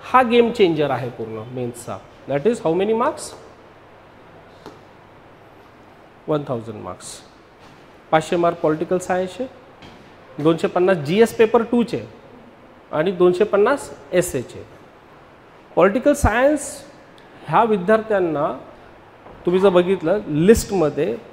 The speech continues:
यूपीएससीमध्ये ह्यांचा आकडा जास्त का दिसतोय? त्याच्यामागचं कारण असं आहे, suppose if you are preparing for with other, another option,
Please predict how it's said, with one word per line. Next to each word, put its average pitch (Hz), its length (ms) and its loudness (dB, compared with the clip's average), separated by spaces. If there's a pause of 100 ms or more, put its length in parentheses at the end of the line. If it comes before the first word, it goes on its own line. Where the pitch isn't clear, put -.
यूपीएससीमध्ये 180 680 2
ह्यांचा 226 480 0
आकडा 254 300 2
जास्त 254 280 0 (100)
का 247 120 4
दिसतोय? 175 420 -4 (1500)
त्याच्यामागचं 269 360 4 (100)
कारण 240 300 8
असं 233 240 6
आहे, 117 100 -2 (320)
suppose 277 300 4
if 277 140 4
you 294 60 6
are 294 80 6
preparing 269 440 2
for 277 160 10 (100)
with 269 180 -2
other, 247 260 6 (280)
another 254 300 8
option, 127 360 4